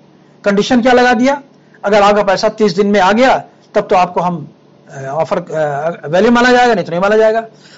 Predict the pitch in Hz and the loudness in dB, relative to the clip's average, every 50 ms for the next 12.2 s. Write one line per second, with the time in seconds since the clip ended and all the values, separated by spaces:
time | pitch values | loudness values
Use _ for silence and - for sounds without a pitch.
0 | - _ - 240 185 240 254 247 240 220 208 226 214 - 226 202 190 185 - - | -20 _ -6 -4 0 0 0 0 0 -2 -2 -2 -2 0 -2 -2 0 -2 0 0
1 | 254 262 254 247 254 277 269 262 - - _ - - - - - _ - 254 202 | 0 2 2 0 0 -2 -8 -8 -10 -20 _ -20 -20 -20 -20 -8 _ 0 2 2
2 | 185 190 190 269 262 - - 202 180 175 170 - - 226 254 233 240 254 262 277 | 2 2 2 0 -2 0 0 0 0 0 -2 -2 0 0 2 2 2 2 2 2
3 | 269 277 294 311 - - - 240 254 254 254 233 214 202 185 - - 170 143 139 | 2 2 0 0 -2 -4 -2 0 2 2 2 2 2 2 0 0 -2 -4 -2 -4
4 | 139 127 - - - - - - - - _ - 220 - 330 - 320 285 262 226 | -4 -8 -10 -16 -16 -20 -20 -20 -20 -12 _ -4 0 0 2 2 2 2 2 2
5 | 247 233 226 233 214 196 185 196 190 185 202 185 180 196 196 202 - _ _ _ | 2 0 2 2 0 2 2 0 -2 -2 -4 -2 0 0 -2 -2 -8 _ _ _
6 | _ - _ _ - - _ - - 214 214 - 254 254 240 233 226 214 202 208 | _ -20 _ _ -20 -10 _ 0 0 0 2 2 0 0 2 4 2 2 2 2
7 | 226 226 226 - _ _ _ _ _ _ - 233 233 233 226 233 233 220 220 214 | 0 -2 -2 -8 _ _ _ _ _ _ 0 2 2 2 2 4 2 2 2 2
8 | - 233 233 240 254 - _ _ _ _ _ _ _ _ _ _ 240 233 233 226 | 0 -2 -2 -4 -8 -14 _ _ _ _ _ _ _ _ _ _ 0 2 2 2
9 | 185 170 208 240 220 226 247 220 214 - 226 214 202 - - 233 233 247 254 _ | 2 2 2 2 2 2 0 0 0 0 0 0 0 0 -4 -6 -6 -8 -12 _
10 | _ _ _ _ _ _ _ _ _ _ _ 208 214 247 277 302 262 - - 247 | _ _ _ _ _ _ _ _ _ _ _ 0 2 2 2 2 0 -2 -4 -2
11 | 214 262 - - 214 185 180 190 226 247 240 208 196 196 - 160 131 131 151 147 | -2 -2 -2 0 0 0 0 0 -2 0 0 0 -2 0 -2 -4 -2 -2 -4 -4
12 | - - - - | -8 -14 -20 -20